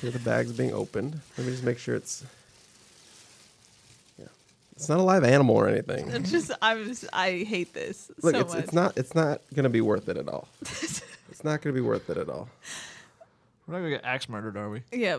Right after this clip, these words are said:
Speaker 2: please don't.
Speaker 1: Let me, let me,
Speaker 2: I'm
Speaker 1: let me
Speaker 2: sorry for everyone who has to listen to this process.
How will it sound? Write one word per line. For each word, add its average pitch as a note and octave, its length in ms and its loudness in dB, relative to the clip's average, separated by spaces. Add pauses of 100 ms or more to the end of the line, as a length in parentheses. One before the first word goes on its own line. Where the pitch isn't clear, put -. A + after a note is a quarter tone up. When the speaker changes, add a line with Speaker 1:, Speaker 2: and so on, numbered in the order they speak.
(120)
Speaker 2:
please C4+ 260 -2
don't. D#3+ 300 -6 (460)
Speaker 1:
Let C3 80 -10
me, B2+ 100 -10
let A#2+ 100 -8
me, A#2+ 240 -8 (280)
Speaker 2:
I'm C#4+ 80 -4
Speaker 1:
let C#4+ 100 -8
me - 60 -8
Speaker 2:
sorry D#4+ 180 2
for D#4 100 2
everyone A#3+ 280 -2
who B3 60 0
has A3+ 100 -2
to G3+ 80 -2
listen F3+ 460 -2
to D#3+ 60 -4
this D#3+ 180 -6
process. - 600 -6